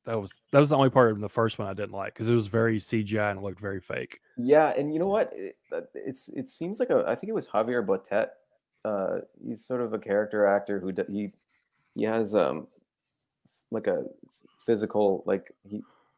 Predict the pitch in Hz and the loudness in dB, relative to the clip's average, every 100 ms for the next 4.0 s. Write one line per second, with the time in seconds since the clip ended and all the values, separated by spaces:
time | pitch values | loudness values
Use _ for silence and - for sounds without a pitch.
0 | - 110 107 92 113 113 107 101 98 98 | -8 2 2 4 4 4 6 4 4 2
1 | 107 107 107 101 101 - 107 107 104 98 | 0 -2 -4 -8 -12 -2 4 4 2 -4
2 | 95 104 104 95 - 95 95 98 - _ | -4 -2 -2 0 2 4 6 4 0 _
3 | _ - - 110 - - - 107 101 | _ -4 2 2 0 -12 -8 -8 -8